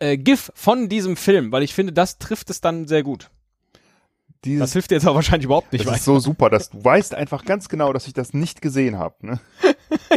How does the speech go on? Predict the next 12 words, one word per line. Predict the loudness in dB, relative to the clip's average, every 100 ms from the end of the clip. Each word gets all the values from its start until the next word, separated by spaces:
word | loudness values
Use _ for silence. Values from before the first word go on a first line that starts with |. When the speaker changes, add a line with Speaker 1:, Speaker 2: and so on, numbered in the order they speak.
| 4
Speaker 1:
Ja. | 2
Speaker 2:
Hätte, | 2 -4 -8 -6 -4 -2
hätte | -2 2
ja | 2
durchaus | 2 0 0 0
sein | 2 0 0
können, | -2 0 2
dass | 2
ich | 2 2
auch | -2
mal, | 2 0 2 2 2 2 2 2 2
aber | 4 4 4